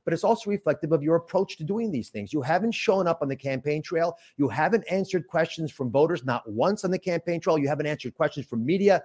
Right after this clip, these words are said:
once on the ma-, campaign trail, even, you know, just to show off that you could do it. And this is the only debate I could get you to come to talk to me on.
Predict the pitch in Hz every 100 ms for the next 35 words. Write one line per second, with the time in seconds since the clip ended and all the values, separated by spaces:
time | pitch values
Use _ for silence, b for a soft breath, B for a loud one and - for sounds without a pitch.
0 | b _ 117 180 - 175 156 160 131 151
1 | 151 156 160 151 165 151 156 147 131 -
2 | _ _ 123 113 101 170 139 - 156 156
3 | 131 135 135 113 190 214 214 b b 165
4 | 226 233 220 - 233 247 220 220 220 214
5 | 185 165 196 - 190 190 226 233 165 196
6 | 240 - 151 127 107 113 165